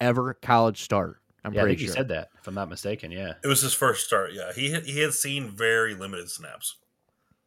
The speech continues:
Speaker 2: That's fucking rough. I mean, you know, get, like, give that kid a chance. I'm not
Speaker 1: I said,
Speaker 2: saying he's
Speaker 1: "Shout
Speaker 2: any
Speaker 1: out to
Speaker 2: good. He
Speaker 1: Mizzou."
Speaker 2: might be
Speaker 1: I'm
Speaker 2: out.
Speaker 1: glad it
Speaker 3: No,
Speaker 1: was
Speaker 3: you know
Speaker 1: Mizzou
Speaker 3: what?
Speaker 1: that we lost to, but
Speaker 3: He,
Speaker 1: it's like,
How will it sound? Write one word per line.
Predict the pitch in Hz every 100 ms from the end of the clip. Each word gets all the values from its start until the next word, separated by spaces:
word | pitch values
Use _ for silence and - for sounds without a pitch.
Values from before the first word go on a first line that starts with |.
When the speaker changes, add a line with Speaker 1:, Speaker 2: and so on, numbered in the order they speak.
| _
Speaker 2:
That's | 135 123
fucking | - 95 80
rough. | 80 82 80 -
I | 117
mean, | 147
you | 156
know, | 127 104
get, | 170
like, | 135 131 98 143
give | 170
that | 113
kid | - 98
a |
chance. | - 95 90 - - _ - _
I'm | 131
not | 147
Speaker 1:
I |
said, | 135
Speaker 2:
saying | 156
he's | 127
Speaker 1:
"Shout | 190
Speaker 2:
any | 214
Speaker 1:
out | 214
to |
Speaker 2:
good. | 208 98
He | 147
Speaker 1:
Mizzou." | 180
Speaker 2:
might | 131
be | 120
Speaker 1:
I'm | 170
Speaker 2:
out. |
Speaker 1:
glad | 147 147 190
it | 165
Speaker 3:
No, |
Speaker 1:
was | 160 135
Speaker 3:
you | 139 113
know | 139
Speaker 1:
Mizzou | 151
Speaker 3:
what? | 160
Speaker 1:
that | 143
we | 120
lost | 110 113 123 -
to, | - 85 82 - - - - - - -
but | 110
Speaker 3:
He, | 196
Speaker 1:
it's | 131
like, | 104 98